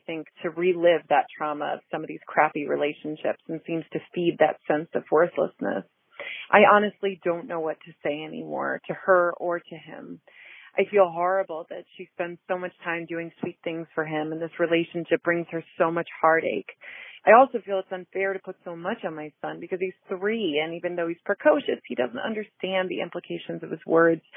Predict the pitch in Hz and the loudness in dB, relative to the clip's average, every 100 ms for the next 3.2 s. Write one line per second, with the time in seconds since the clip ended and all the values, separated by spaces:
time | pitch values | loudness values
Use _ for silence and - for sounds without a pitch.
0 | - - - - 196 190 214 208 240 208 | -14 -12 -12 4 4 4 2 4 4 4
1 | 208 - 190 196 185 170 175 180 170 - | 0 2 2 4 0 -4 -4 -4 -8 -8
2 | 160 160 160 160 143 151 - 226 262 - | -8 -8 -10 -8 -8 -8 2 6 6 4
3 | 156 | 2